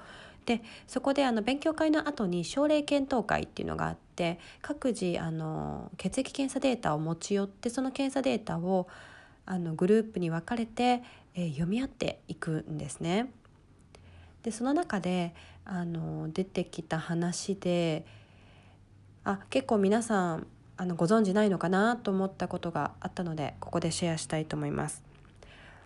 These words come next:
私自身が、まあ、痩せてくるきっかけってもうほんとたくさんあるんですけど、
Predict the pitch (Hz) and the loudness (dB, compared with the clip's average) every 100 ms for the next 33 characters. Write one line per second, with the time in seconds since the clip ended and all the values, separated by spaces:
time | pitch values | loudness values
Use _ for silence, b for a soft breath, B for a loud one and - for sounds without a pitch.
0 | - 247 - 302 359 - 247 208 175 160 | -4 0 2 4 2 2 2 2 2 -2
1 | 156 156 180 180 165 156 160 202 202 214 | -4 -2 2 2 2 0 0 0 0 -2
2 | - 247 226 185 165 - 160 - - 202 | -2 0 2 0 -2 -6 -8 -8 -4 -4
3 | 196 214 208 202 160 160 214 220 233 233 | 0 2 2 0 -6 -2 -4 -2 -6 -2
4 | 254 254 220 175 165 - 170 190 | 0 2 0 -2 -4 -6 -2 -2